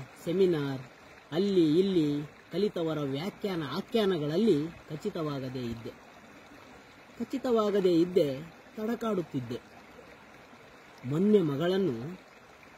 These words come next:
ಮೊನ್ನೆ ಮಗಳನ್ನು ಮುದ್ದು ಮಾಡಿ, "ನೀನು ನನ್ನ ಬುದ್ಧ" ಎಂದೆ, "ನೀನು ನನ್ನ ಬುದ್ಧ" ಎಂದೆ. ಅದಕ್ಕೆ ಮಗಳು, "ನನ್ನ ಮುದ್ದು ಅಪ್ಪ, ನನ್ನ ಮುದ್ದು ಅಪ್ಪ,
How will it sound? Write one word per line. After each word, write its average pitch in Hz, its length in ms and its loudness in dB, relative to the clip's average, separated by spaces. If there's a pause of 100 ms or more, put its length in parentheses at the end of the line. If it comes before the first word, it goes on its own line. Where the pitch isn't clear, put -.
ಮೊನ್ನೆ 196 400 0
ಮಗಳನ್ನು 147 840 0
ಮುದ್ದು 196 380 2
ಮಾಡಿ, 170 380 0 (760)
"ನೀನು 202 320 2
ನನ್ನ 147 320 0
ಬುದ್ಧ" 160 340 -6
ಎಂದೆ, 127 420 -4 (1200)
"ನೀನು 220 320 6
ನನ್ನ 202 260 2 (380)
ಬುದ್ಧ" 185 220 0
ಎಂದೆ. 190 360 4 (760)
ಅದಕ್ಕೆ 147 380 -6
ಮಗಳು, 120 680 -4 (720)
"ನನ್ನ 165 200 2
ಮುದ್ದು 156 560 4
ಅಪ್ಪ, 170 300 -2 (1120)
ನನ್ನ 180 280 0
ಮುದ್ದು 160 580 2
ಅಪ್ಪ, 170 300 -2